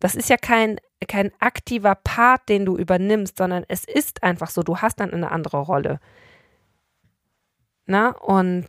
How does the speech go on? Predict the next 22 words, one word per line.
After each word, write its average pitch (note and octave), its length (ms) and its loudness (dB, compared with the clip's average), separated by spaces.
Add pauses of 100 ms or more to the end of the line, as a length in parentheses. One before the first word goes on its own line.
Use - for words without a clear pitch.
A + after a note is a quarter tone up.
ähm, F3 460 0 (800)
das G#3+ 240 2
finde D4 220 -2
ich C#4 80 -6
schon B3 320 0
immer, G#3+ 460 -2
immer F#3+ 300 -4
abgefahren, F3 640 -4
was F3+ 120 -4
das - 180 -6
psychologisch F3 680 -4
macht - 380 2
und F3+ 320 -2
wie F#3+ 100 0
viel F#3+ 240 -4
Energie F3+ 580 -2
das A3+ 300 0
kostet, - 760 -2 (600)
dann G#3+ 340 0
sich G#3 220 -2
so G#3 120 0
runterzufahren. F#3+ 1000 -4